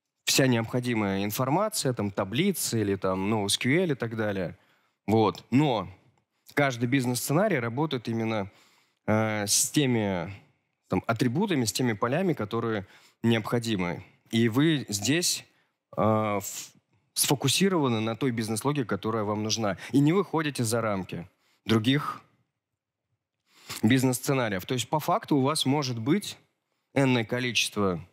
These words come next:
бизнес-сценариев, как будто бы, да, они очень похожи, смотрите. Но там под капотом, а, вот каждый этот swim lane или flow от инпута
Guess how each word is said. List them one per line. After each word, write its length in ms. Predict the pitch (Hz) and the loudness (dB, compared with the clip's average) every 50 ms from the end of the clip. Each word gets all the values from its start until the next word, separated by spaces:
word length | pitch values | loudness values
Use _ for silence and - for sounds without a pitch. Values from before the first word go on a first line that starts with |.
| _ - | _ -6
бизнес-сценариев, 840 | - 104 120 110 101 107 107 - - 139 131 156 202 226 220 202 185 - - _ _ _ _ _ _ _ _ _ _ _ _ _ _ _ _ _ _ _ _ _ _ _ _ _ _ _ _ _ _ _ _ _ _ _ _ _ - | -2 0 0 2 2 0 -2 -2 -2 0 0 2 2 0 0 -2 -4 -8 -12 _ _ _ _ _ _ _ _ _ _ _ _ _ _ _ _ _ _ _ _ _ _ _ _ _ _ _ _ _ _ _ _ _ _ _ _ _ -2
как 180 | 143 139 135 | 0 2 4
будто 260 | 143 170 175 - - | 4 2 2 2 0
бы, 120 | 110 110 110 | -2 0 0
да, 240 | 117 139 165 151 131 | 0 2 2 2 2
они 160 | 117 123 127 | 0 0 0
очень 300 | 131 135 120 - - 101 | 0 0 -2 -2 -4 -4
похожи, 400 | - 113 107 - 120 110 92 87 | -4 -4 -4 -2 -2 -2 -2 -2
смотрите. 500 | - - 104 107 104 117 107 95 - 101 | -4 -4 -4 -4 -2 -2 -2 -2 0 -2
Но 80 | 107 113 | -2 -2
там 180 | - 139 123 | 0 -2 -4
под 140 | 117 123 - | -4 -6 -6
капотом, 500 | - 139 131 - 208 240 - 170 123 107 - - - - - - - - _ - - | -6 -4 0 0 0 0 0 -2 -4 -4 -6 -10 -18 -18 -18 -18 -20 -16 _ -2 0
а, 140 | 87 117 120 | 2 2 4
вот 220 | 123 139 - - - _ - | 2 0 -2 -4 -16 _ -4
каждый 440 | - 165 151 143 127 123 131 127 | -2 -2 0 -2 -2 -2 -2 -2
этот 440 | 120 - 127 120 - 123 110 98 - - - - - - - _ _ _ _ _ _ _ _ _ _ _ _ _ _ _ _ - | -2 -2 -4 -6 -4 -4 -6 -6 -6 -10 -10 -10 -12 -16 -20 _ _ _ _ _ _ _ _ _ _ _ _ _ _ _ _ -2
swim 320 | - - 135 143 156 151 131 | 0 4 6 6 8 8 6
lane 360 | 131 135 147 156 165 160 139 | 6 4 2 2 2 2 2
или 140 | 120 113 110 | 0 0 0
flow 560 | - - 120 120 135 151 156 151 143 135 120 | -2 -2 0 0 2 2 2 2 2 0 0
от 140 | 110 - - | 0 0 -2
инпута 500 | 120 117 110 101 98 - 104 95 90 | -2 -2 -4 -6 -6 -4 -2 -2 -2